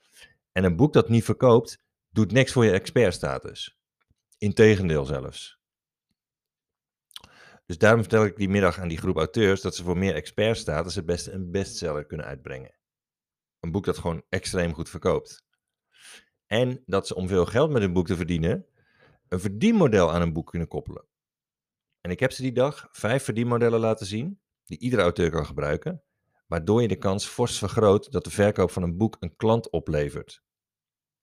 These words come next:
En ik vergeet nooit de glazige blikken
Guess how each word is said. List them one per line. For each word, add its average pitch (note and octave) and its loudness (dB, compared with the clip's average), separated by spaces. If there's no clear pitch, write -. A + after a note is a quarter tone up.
En F#2 -4
ik F2 -6
vergeet A2 0
nooit C#3 6
de - -2
glazige A2+ 2
blikken G2+ 2